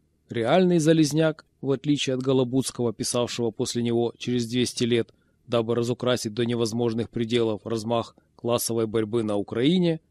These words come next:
тоже ничего не знает. В Умань сбежалась шляхта и евреи со всей округи. Защищаться это воинство почти не умело,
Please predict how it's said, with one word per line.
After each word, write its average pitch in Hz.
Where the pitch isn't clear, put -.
тоже 190
ничего 147
не 135
знает. 95
В -
Умань 196
сбежалась 160
шляхта 160
и 120
евреи 131
со 110
всей 151
округи. 98
Защищаться 135
это 135
воинство 107
почти 202
не 202
умело, 104